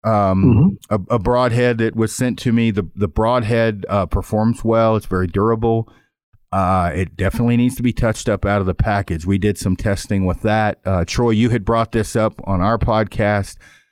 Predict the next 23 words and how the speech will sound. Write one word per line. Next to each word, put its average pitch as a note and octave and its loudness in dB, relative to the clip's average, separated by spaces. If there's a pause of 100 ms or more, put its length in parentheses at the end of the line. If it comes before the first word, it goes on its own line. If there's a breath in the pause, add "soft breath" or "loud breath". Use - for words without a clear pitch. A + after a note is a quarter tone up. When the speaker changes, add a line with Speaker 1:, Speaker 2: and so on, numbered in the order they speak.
(140 soft breath)
Speaker 1:
Common C#3 0
sense, A2 -2 (380 soft breath)
but A2 0 (120)
for D3+ -2
testing, D3+ 0
for G#2+ -2
testing B2+ -2
purposes, G#2 -2 (480)
I G#2 -2
over B2 0
doubled A#2+ 0
penetration G2 -2 (760)
from F2+ 0 (120)
factory B2 -2
sharpening A2 0
out G#2 0
of F#2 -2
the F2 -2
package A#2+ -4 (140)
to F#2 0
me G#2+ 2
sharpening G2+ 0
it F#2 -2